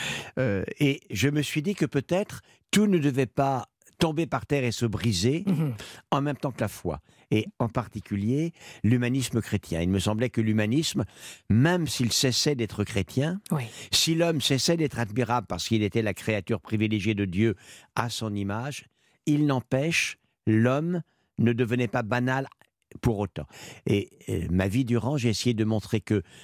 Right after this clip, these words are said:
Speaker 1: Dieu, je ne fais pas l'hypothèse de son existence, mais néanmoins, il existe un bien et un mal et tout n'est pas permis.
Speaker 2: Donc, il existe une morale universelle.
Speaker 1: Il existe une morale universelle dont la racine pour moi est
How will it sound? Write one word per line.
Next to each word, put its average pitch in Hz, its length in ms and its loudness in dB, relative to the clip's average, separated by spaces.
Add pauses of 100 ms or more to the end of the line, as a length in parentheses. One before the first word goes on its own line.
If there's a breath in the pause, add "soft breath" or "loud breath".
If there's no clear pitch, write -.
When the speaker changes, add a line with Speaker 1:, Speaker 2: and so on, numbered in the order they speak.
(320 loud breath)
Speaker 1:
Dieu, 123 500 4
je 87 160 -8
ne 104 300 0
fais 104 140 2
pas 151 160 0
l'hypothèse 120 500 0
de 98 60 -4
son 92 200 0
existence, 92 640 0 (280 loud breath)
mais 101 240 2
néanmoins, 113 680 0 (180)
il 98 160 2
existe 98 320 2
un 101 80 2
bien 104 200 0
et 107 120 0
un 98 60 -2
mal 110 180 0
et 98 40 0
tout - 120 0
n'est 101 120 0
pas - 120 0
permis. 76 340 -2
Speaker 2:
Donc, 269 580 2 (220)
il 214 120 2
existe 196 280 -2
une 226 100 2
morale 202 260 2
universelle. 208 720 0 (920 loud breath)
Speaker 1:
Il 117 120 6
existe 135 320 2
une 151 120 2
morale 131 300 0
universelle 120 720 0 (600 loud breath)
dont 131 220 4
la 156 100 0
racine 131 380 -4
pour 123 160 -2
moi 143 160 0
est - 100 -10